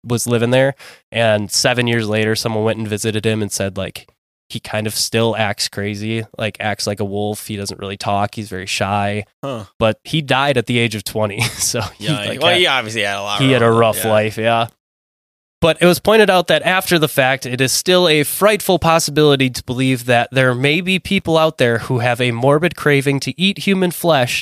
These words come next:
Speaker 1: and who will commit whatever atrocities they see necessary to satisfy those cravings. It's a frightful prospect, even if he's not a wolf.
Speaker 2: Yeah,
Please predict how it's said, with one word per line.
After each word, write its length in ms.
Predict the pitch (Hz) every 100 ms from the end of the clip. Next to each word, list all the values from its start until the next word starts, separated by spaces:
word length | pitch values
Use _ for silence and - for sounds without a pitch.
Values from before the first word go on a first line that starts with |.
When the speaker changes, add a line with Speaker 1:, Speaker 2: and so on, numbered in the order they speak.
| -
Speaker 1:
and 280 | 127 127 139
who 100 | 165
will 120 | 160
commit 320 | 151 143 143 123
whatever 540 | 127 - 143 165 170
atrocities 720 | 160 151 147 147 135 127 117
they 180 | 131 170
see 240 | - 180
necessary 580 | 165 156 143 - 139 139
to 60 | 127
satisfy 560 | - 123 117 - 113
those 180 | 104 104
cravings. 640 | - 101 92 - - - - _ _ _ _ _ _
It's 220 | 156 - 156
a 320 | 139 139 135 -
frightful 460 | - 196 175 160 139
prospect, 580 | 151 131 123 131 120
even 200 | 156 139
if 80 | 131
he's 160 | 127 117
not 180 | 117 104
a 60 |
wolf. 320 | 101 - -
Speaker 2:
Yeah, 280 | - 95 67